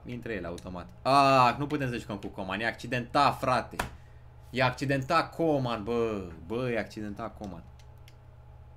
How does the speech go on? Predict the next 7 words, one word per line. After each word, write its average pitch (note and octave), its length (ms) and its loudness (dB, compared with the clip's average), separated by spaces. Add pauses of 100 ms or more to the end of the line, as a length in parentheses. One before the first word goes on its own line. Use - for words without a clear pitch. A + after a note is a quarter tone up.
(920)
Stai G#2 180 -8
că - 80 -10
am F#2 80 -6
lăsat G2+ 260 -6
echipa - 260 -8
asta G2 220 -6
varză. F2+ 440 -6